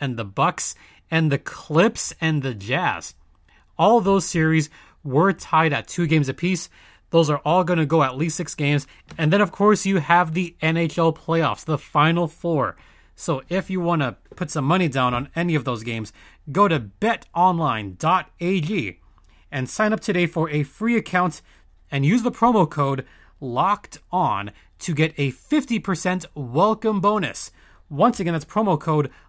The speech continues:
Locked On to get a fifty percent welcome bonus. That's bet online dot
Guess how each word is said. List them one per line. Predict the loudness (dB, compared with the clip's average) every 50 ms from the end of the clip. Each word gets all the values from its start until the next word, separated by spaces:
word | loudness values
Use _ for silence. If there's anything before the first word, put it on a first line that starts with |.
| _ -6
Locked | -2 0 2 2 2 2 0 -2 0
On | 2 4 4 2 2 -2 -8 -14 _ _ _
to | -8 -4 -2
get | 0 0 0
a | 0 -2
fifty | -4 -4 0 2 2 2 2 -2 -6
percent | -4 -4 -4 -2 -2 -2 -2 -2 -6 -10 -14
welcome | -8 -2 0 0 0 0 0 -2 -4 -2 0
bonus. | 2 4 4 4 2 0 -4 -6 -8 -12 -18 -20 -20 -20 -20 _ _ _ -4
That's | -4 -4 -4 -8
bet | -12 -10 -2 0 0 0 0 -2 -2
online | 0 0 0 2 2 2 2 2 2 0 -2 -2
dot | 0 2 2 2 2 -2